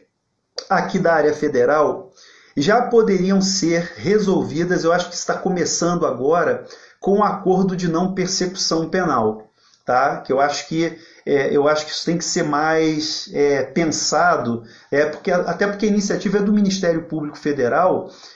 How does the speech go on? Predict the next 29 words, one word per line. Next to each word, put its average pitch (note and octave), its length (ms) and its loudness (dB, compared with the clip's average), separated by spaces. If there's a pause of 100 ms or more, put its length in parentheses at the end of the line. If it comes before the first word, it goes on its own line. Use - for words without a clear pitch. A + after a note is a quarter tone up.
(160)
é, C#3+ 260 4
eu D3 100 4
acho D#3+ 140 0
que - 60 -10
isso - 100 -12
tem F3+ 120 -2
que F3+ 60 -4
ser F3 200 -2
mais, D#3+ 800 0 (240)
é, - 80 -2
a - 20 -4
gente E3 160 -6
tem F3 140 -6
que F#3 80 -2
agitar F3+ 420 0
mais D#3+ 200 0
essa D3+ 180 -4
questão D#3 600 -2 (380)
do F3 300 2
acordo F3+ 460 0
de E3 100 -6
não E3 220 -2
persecução. - 840 -4 (380)
E G3+ 80 0
boa D4 480 2
parte F3+ 360 2
dos D3+ 240 -4
nossos G3 380 -2
casos, E3+ 840 -4